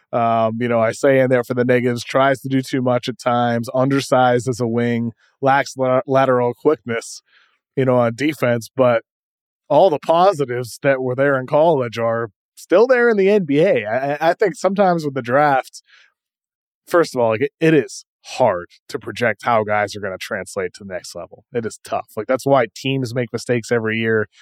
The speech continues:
despite having more intel than anybody on the planet. But sometimes I, I think it's,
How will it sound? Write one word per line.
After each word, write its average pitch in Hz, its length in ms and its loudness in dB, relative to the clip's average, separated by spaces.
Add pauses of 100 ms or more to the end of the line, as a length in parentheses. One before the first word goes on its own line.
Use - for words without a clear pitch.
despite 127 360 0
having 117 360 0
more 127 320 2
intel 120 320 -2
than 110 120 -2
anybody 107 340 0
on 101 80 -6
the 98 80 -10
planet. 95 400 -4 (960)
But 147 180 2
sometimes 220 560 4
I, 156 320 4
I 160 140 4
think 175 280 0
it's, - 300 -6